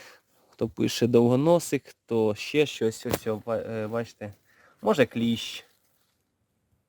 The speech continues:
Не виключено. Тут, е, ку-, цвітонос іде, е, квітконос, е, і тут всі ягоди пропали, можна сказати. Тут нічого не буде з них. Ой,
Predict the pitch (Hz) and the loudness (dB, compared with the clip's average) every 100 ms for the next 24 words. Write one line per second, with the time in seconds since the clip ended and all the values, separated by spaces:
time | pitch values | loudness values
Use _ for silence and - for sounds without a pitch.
0 | _ _ 120 117 117 - 113 - 110 107 | _ _ -4 -2 -2 -4 -8 -6 -4 -4
1 | - _ _ _ _ _ _ - 113 120 | -8 _ _ _ _ _ _ -12 -6 0
2 | 113 110 107 - _ _ _ _ _ 131 | 2 2 0 -8 _ _ _ _ _ -6
3 | 117 117 117 110 - 123 127 131 143 - | -4 -4 -4 -6 -8 -2 2 4 2 0
4 | 113 110 101 _ _ _ _ _ - 101 | 0 2 0 _ _ _ _ _ -12 -10
5 | - - - 113 110 107 - - 110 104 | -8 -10 -8 -2 0 -2 -4 -4 -2 -2
6 | 101 107 110 107 110 - _ - 113 - | -2 -6 -6 -8 -10 -14 _ -14 -14 0
7 | 117 113 110 107 - 101 104 98 101 101 | 4 4 4 -4 -8 -8 -4 -4 -4 -8
8 | 110 107 - 104 98 95 - - - - | -10 -12 -10 -8 -4 -6 -6 -16 -18 -20
9 | - - - 104 110 - 107 107 107 107 | -20 -20 -18 -10 -10 -2 0 0 -2 -4
10 | 101 98 104 101 - _ _ _ _ _ | -6 -6 -6 -6 -10 _ _ _ _ _
11 | - 98 | -8 -8